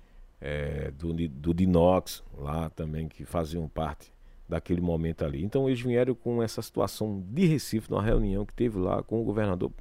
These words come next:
na época, e disseram, "Ó, a situação tá difícil, possa ser que Jucazinho aí, que é uma barragem próxima aqui à Passira, é aqui em Cumaru e,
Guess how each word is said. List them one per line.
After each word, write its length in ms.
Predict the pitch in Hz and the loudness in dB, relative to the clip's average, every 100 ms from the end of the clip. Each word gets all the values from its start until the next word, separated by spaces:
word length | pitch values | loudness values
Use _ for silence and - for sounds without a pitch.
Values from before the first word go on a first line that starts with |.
| - - | -12 -6
na 160 | 85 | -4
época, 340 | 90 - 95 - - - - _ _ _ _ _ - | -4 -6 -8 -8 -16 -20 -20 _ _ _ _ _ -14
e 220 | - 110 - _ - | -8 -8 -10 _ -18
disseram, 320 | 101 - 117 | -6 2 4
"Ó, 120 | 113 | 4
a 1040 | 78 - - - - - - - - - - | 2 -6 -12 -18 -20 -20 -20 -20 -18 -20 -16
situação 440 | - 113 104 127 | -6 -4 -2 -4
tá 120 | 143 | -2
difícil, 480 | 104 80 98 131 - | -2 -2 -2 -2 -4
possa 260 | - 101 107 | -6 -6 -4
ser 160 | - - | -6 -6
que 120 | 87 | -2
Jucazinho 580 | 101 - 90 80 92 82 | -2 0 0 2 2 2
aí, 140 | 78 | 2
que 160 | - 78 | 0 0
é 60 | |
uma 100 | 76 | 0
barragem 440 | 71 67 69 73 - | 0 0 0 -2 -2
próxima 440 | 73 78 - 73 | 0 0 0 -4
aqui 240 | - 71 | -4 -4
à 80 | 65 | -4
Passira, 560 | - 73 - 87 123 131 - _ _ - | -2 -2 0 -2 -2 -4 -12 _ _ -8
é 120 | 73 | -6
aqui 260 | 71 73 71 | -6 -6 -4
em 320 | 69 60 - _ _ _ | -4 -6 -12 _ _ _
Cumaru 440 | - 90 85 107 127 | -2 0 2 0 0
e, 340 | 82 69 - | -2 -6 -10